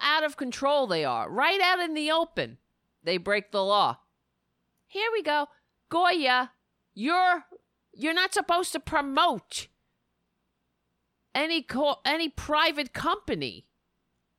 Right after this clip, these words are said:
This is a law that's supposed to prevent corruption. But what does it, what do you, what, what do you do when corruption is the business model? Even the dog is coiffed.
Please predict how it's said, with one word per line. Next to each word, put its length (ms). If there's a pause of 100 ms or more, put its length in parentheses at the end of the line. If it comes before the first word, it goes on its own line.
(540)
This 240
is 180
a 200
law 680 (380)
that's 180
supposed 400
to 320 (340)
prevent 460
corruption. 840 (520)
But 300 (140)
what 200
does 180
it, 180 (120)
what 240
do 60
you, 420
what, 300
what 220
do 80
you 80
do 320
when 200
corruption 800
is 360
the 100
business 460
model? 500 (1800)
Even 240
the 80
dog 480
is 160
coiffed. 720